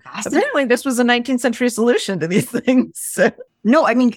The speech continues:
Speaker 1: you're saying it. And I, I feel like that's even a trope in queer literature is, like,
Speaker 2: Ah.
Speaker 1: a lavender marriage or you marry my brother or, like, I marry your brother so that, like, we can <laughs> kind of
Speaker 2: Yeah.
Speaker 1: pose, right? Like, that's,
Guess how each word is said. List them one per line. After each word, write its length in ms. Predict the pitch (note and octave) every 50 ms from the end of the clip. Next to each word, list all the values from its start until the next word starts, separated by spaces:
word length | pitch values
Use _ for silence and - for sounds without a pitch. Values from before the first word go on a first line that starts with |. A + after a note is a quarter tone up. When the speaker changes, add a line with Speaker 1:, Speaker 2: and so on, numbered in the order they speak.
| -
Speaker 1:
you're 160 | - G#3+ A3 G#3+
saying 340 | - - B3 B3+ D4 D4+ B3
it. 100 | G3+ -
And 140 | G3 G#3 G3+
I, 140 | G3+ G#3 -
I 100 | G#3+ G#3+
feel 300 | G#3 - - - C4+ C#4
like 200 | D#4+ D4+ C#4 -
that's 400 | - G#3 G3 G3 - - - - _ -
even 280 | G#3+ A3+ G3+ A3+ G#3
a 80 | F#3+ F#3
trope 440 | F3 - - - G3+ F#3 G3 G3 -
in 120 | G3 F3+
queer 280 | E3 - - F#3 F3+ F3
literature 580 | D#3+ D3 D3+ E3+ G3 G#3 G3+ - - A#3+ C4 B3+
is, 240 | - F#3+ F#3 E3+ F3
like, 400 | F3+ F3 F3 E3+ - - - _
Speaker 2:
Ah. 480 | - D#3 E3 E3+ F3 F3 E3+ E3 C#3+ C#3 _ _ _ -
Speaker 1:
a 100 | F#3 F3
lavender 600 | E3 D#3+ D3 D#3 E3+ E3+ F#3 F#3+ F3+ F#3 F3+ F3+
marriage 640 | F3 F3 F3+ F3 F3 F3 F3 E3+ E3 - - - -
or 540 | E3+ E3 E3 D#3+ D#3+ D#3 D3 D3 C#3+ - _ _ _ _ _ _
you 240 | - E3 F3 G#3+ A3+
marry 240 | A3 G#3 G3 G3 F#3+
my 200 | F#3 F3 F3 F3
brother 520 | E3 D3+ D#3 E3 E3 E3 F3 F3 E3+ D#3+
or, 120 | C3 D#3 D#3+
like, 320 | D3+ C3+ D3 - - - _ _ _ - -
I 160 | D3+ E3+ F#3
marry 300 | F#3 F3+ F3 E3+ E3+ E3+
your 300 | E3 D3+ C#3+ D#3+ E3+ F3
brother 360 | E3 F3 E3+ E3 D#3+ E3 E3+ F3
so 180 | - - F3+
that, 240 | D#3+ D#3+ D#3+ D#3 - -
like, 160 | E3+ E3 D#3+
we 100 | E3+ E3+
can 180 | E3 E3 F3+ F3
<laughs> 720 | F#3 D#3+ - - - - - - G3+ - - - F3+ D#3+
kind 180 | - F3+ F#3 F#3
of 60 | G#3
Speaker 2:
Yeah. 240 | A#3+ E4+ D4 F#3+ D3+
Speaker 1:
pose, 800 | D#3 E3+ F3 F3 F3 E3 - - - - - - - - - - - _ _ _ _ _
right? 300 | - F3+ F#3+ G3 A3+ -
Like, 120 | G3+ G#3 F#3
that's, 260 | B3 - - - -